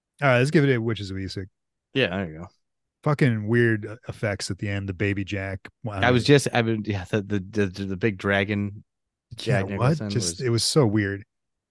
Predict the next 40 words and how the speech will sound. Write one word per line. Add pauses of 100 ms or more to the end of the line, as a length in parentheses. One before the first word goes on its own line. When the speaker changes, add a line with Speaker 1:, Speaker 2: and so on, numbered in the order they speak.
(160)
Speaker 1:
George
Speaker 2:
was
weird.
Speaker 1:
Miller? (160)
Like,
come
on,
man. (540)
Speaker 2:
Yeah. (140)
Speaker 1:
I
don't
know. (380)
Glad
I
watched. (340)
What,
what
are
you
glad
you
watched? (280)
Speaker 2:
Um,
I
got
a
couple. (220)
Uh,
I
only
have
two,
actually. (100)
Speaker 1:
Okay.
Speaker 2:
So, (640)
I've
Night
of
the
Comet.